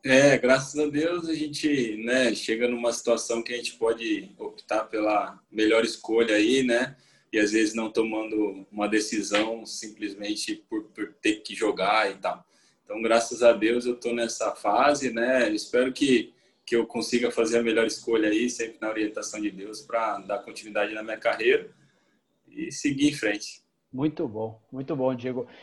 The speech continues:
Speaker 2: Diego, antes de encerrar o nosso bate-papo, a gente entra aqui numa fase final da nossa conversa, que é o bate-bola, a gente sempre faz com a galera, o pessoal gosta pra caramba.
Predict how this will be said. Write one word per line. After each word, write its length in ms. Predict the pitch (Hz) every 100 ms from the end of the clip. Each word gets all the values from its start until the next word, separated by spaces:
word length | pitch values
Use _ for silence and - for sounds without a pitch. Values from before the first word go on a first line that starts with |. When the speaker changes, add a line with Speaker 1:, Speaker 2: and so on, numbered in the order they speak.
| - 175
Speaker 2:
Diego, 260 | 180 185 190
antes 180 | 240
de 80 | 226
encerrar 440 | 247 240 208 175 175
o 40 |
nosso 220 | 170 170
bate-papo, 640 | 156 156 - - 180 175 139
a 40 |
gente 200 | 139 147
entra 220 | 160 156
aqui 160 | 147 156
numa 240 | 151 147
fase 680 | 135 - 151 139 131 123 113 110
final 480 | - 170 156 156 151
da 100 | 143
nossa 260 | 139 139 139
conversa, 680 | 131 120 151 165 165 120 110
que 80 | 170
é 40 |
o 60 | 185
bate-bola, 600 | 180 185 175 143 165 165
a 20 |
gente 180 | 156 151
sempre 240 | 175 165
faz 180 | - 151
com 80 | 151
a 40 |
galera, 420 | 139 131 147 170 160
o 20 |
pessoal 380 | 151 - 160 139
gosta 380 | 147 160 160
pra 100 | 156
caramba. 580 | 151 135 131 151 160 165